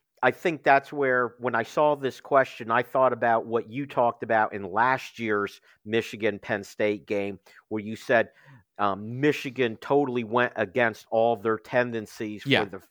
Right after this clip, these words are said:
Speaker 1: from the first several games. That, that was the situation that caught Penn State off guard.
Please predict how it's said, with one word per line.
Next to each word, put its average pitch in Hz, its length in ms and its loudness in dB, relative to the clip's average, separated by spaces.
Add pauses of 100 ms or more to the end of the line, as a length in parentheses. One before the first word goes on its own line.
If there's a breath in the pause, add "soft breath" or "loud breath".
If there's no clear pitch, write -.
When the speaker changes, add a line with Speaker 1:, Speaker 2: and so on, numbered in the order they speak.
Speaker 1:
from 104 220 -4
the 98 80 -8
first - 400 -8
several 101 400 -2
games. 98 500 -6 (200 soft breath)
That, 113 400 2
that 110 200 2
was 110 160 -6
the 101 80 -12
situation 104 720 -4
that 95 160 -4
caught - 340 0
Penn 101 200 -4
State 110 460 -6
off 90 300 -2
guard. 87 360 -4